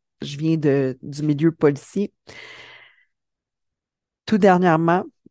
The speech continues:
il y a même pas dix jours, j'ai reçu un message, euh, d'un ami, une connaissance, qui m'indiquait qu'une personne, euh,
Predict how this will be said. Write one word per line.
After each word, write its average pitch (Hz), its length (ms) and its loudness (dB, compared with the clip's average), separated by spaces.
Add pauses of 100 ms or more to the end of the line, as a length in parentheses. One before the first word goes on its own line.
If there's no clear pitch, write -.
(220)
il 160 80 -6
y 151 60 2
a 147 140 2
même 170 260 -2
pas 175 160 0
dix 151 280 -10
jours, 165 460 -4
j'ai 156 180 -4
reçu 156 300 -2
un 196 80 0
message, 165 720 -4
euh, 143 140 -4
d'un 143 320 -6
ami, 143 300 -6
une 175 140 -8
connaissance, 151 800 -6
qui - 140 -12
m'indiquait 156 640 -2
qu'une 143 540 -4
personne, 170 720 -2
euh, 135 420 -4